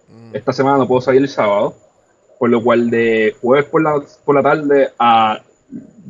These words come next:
Speaker 2: martes por la mañana estoy, voy a estar clausurado en mi apartamento, que soy yo solo en un estudio.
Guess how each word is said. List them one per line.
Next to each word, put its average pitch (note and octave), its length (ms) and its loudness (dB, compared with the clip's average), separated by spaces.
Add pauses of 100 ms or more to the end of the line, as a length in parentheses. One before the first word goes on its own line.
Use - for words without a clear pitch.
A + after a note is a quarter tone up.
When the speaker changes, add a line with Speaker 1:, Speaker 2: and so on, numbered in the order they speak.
Speaker 2:
martes C3 340 0
por D#3 140 -2
la D3+ 60 2
mañana C3+ 560 0
estoy, B2 540 -2 (120)
voy A#2+ 140 -2
a A#2+ 40 2
estar B2 280 -2
clausurado B2 580 2
en C3 80 6
mi C3 100 4
apartamento, A#2+ 520 -4
que A#2 80 -2
soy A2+ 200 -2
yo B2+ 120 2
solo B2 480 2 (540)
en A2+ 140 -4
un B2 80 0
estudio. B2+ 520 0